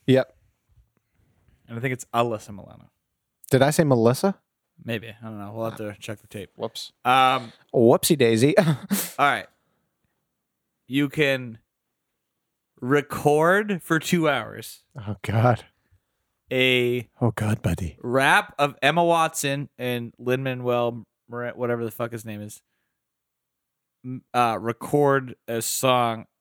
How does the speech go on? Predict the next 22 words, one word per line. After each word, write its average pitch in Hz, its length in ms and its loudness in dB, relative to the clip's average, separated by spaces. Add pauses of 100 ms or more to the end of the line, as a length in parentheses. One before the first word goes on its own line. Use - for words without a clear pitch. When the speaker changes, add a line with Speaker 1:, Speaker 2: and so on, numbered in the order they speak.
(120)
Speaker 2:
uh, 107 360 -2
about 117 280 -4
feminism, 107 540 -8
a 104 80 -10
rap. 101 420 -10 (1600)
Speaker 1:
Like 139 240 4
real 143 340 6
instruments 139 600 4
and 123 80 4
overdubbing 131 520 4
and 139 100 2
stuff 143 180 0
like 143 160 0
that? 156 240 0 (480)
Speaker 2:
Yeah. 107 160 -10 (340)
Speaker 1:
Okay. 135 260 2 (1300)
Speaker 2:
Or 123 560 0 (1400)
you 135 680 -4 (1400)
go 143 320 2
to 147 280 -4
a 127 160 0
bar. 113 760 -2